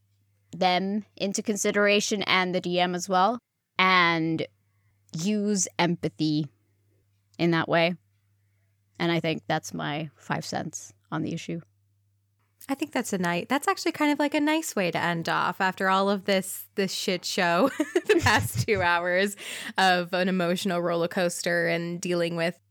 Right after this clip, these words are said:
Speaker 2: all these heavy, heavy topics. So let us know what you guys think. Um, we are always available to chit chat on social media. We are at Slovenly Trolls on Twitter and Instagram.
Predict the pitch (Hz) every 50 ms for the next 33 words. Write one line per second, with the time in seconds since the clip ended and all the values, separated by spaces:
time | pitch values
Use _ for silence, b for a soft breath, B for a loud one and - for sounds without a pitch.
0 | _ _ _ - 190 180 175 175 175 180 180 - - - 196 190 185 175 175 175
1 | - - 180 180 - - - 185 - - - - - - - - - - 185 -
2 | 170 170 185 196 - _ _ _ _ _ 233 247 339 359 - 415 403 359 262 180
3 | 185 220 240 - 220 - - 170 - - - - 175 196 240 247 - - - _
4 | _ _ _ _ _ _ _ 170 170 165 165 165 160 160 160 160 156 165 - -
5 | 196 196 185 175 - 170 185 214 262 277 247 220 202 180 165 160 160 160 165 -
6 | - 143 123 135 - - 202 180 - - 165 - - - - 156 147 160 170 -
7 | 170 151 - 175 - - 175 - 165 165 165 165 160 170 170 175 175 196 233 247
8 | - _ - 180 175 170 170 160 - - _ _ - 185 185 190 - - - -
9 | - - - - - 202 185 180 185 180 175 165 165 - - 180 165 165 175 196
10 | 185 196 160 160 165 - - 175 160 180 180 170 165 160 170 - - - 180 202
11 | 202 208 220 240 262